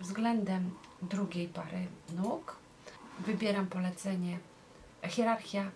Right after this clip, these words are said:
pivot, affect, pivot only. I znów będę chciała, i znów będę chciała przesunąć go we właściwe miejsce. Wykorzystam polecenie Align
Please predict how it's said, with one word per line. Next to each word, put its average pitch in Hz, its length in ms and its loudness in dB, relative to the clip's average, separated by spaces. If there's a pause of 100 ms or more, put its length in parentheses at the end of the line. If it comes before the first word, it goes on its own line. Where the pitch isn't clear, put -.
(120)
pivot, 202 520 0 (920)
affect, 196 480 0
pivot 170 300 -2
only. 208 440 2 (760)
I 262 100 -2
znów 285 580 2
będę 220 260 0
chciała, 220 520 2 (1700)
i 220 80 -2
znów 285 300 2
będę 214 240 0
chciała 226 680 2
przesunąć 208 1040 0
go 196 340 6
we 190 100 4
właściwe 180 400 0
miejsce. 247 460 0
Wykorzystam 190 560 -2
polecenie 220 520 0
Align 247 500 4